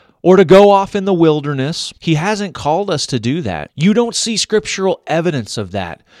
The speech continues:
On the contrary, we see that God calls us together.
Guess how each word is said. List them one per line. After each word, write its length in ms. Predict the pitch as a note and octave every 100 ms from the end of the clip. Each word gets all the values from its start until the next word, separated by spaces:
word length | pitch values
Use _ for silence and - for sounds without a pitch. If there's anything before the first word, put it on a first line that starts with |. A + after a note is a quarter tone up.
| -
On 180 | D#3+ F#3
the 80 | F3+
contrary, 760 | - E3+ F#3 F#3+ - B2+ G#2+ G#2
we 120 | A#2
see 200 | A#2+ C3
that 180 | A2 G#2+
God 300 | A2 G#2 G#2
calls 400 | - B2 C#3+ D3
us 300 | D3 - - _ _ _
together. 540 | - A2 G2+ F2+ E2+